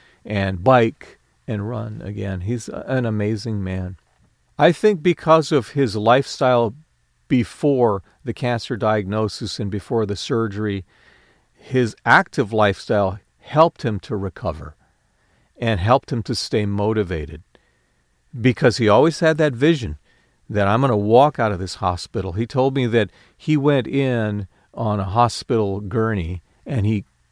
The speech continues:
went out on his own two feet. And that's what his goal was. He didn't want to,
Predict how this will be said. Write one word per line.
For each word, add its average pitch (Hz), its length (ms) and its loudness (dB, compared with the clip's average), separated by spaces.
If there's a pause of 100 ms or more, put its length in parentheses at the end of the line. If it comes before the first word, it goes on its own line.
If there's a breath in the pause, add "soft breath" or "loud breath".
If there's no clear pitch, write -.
(720)
went 135 460 2
out 107 380 0 (640)
on 110 140 2
his 98 120 -2
own 95 160 0
two 85 180 -8
feet. - 340 -8 (500)
And 92 140 -4
that's 107 300 0
what 107 200 -2 (340)
his 107 200 0
goal 107 360 4
was. 71 440 -6 (240)
He 117 120 -6
didn't 123 200 0
want 139 240 4
to, 95 180 0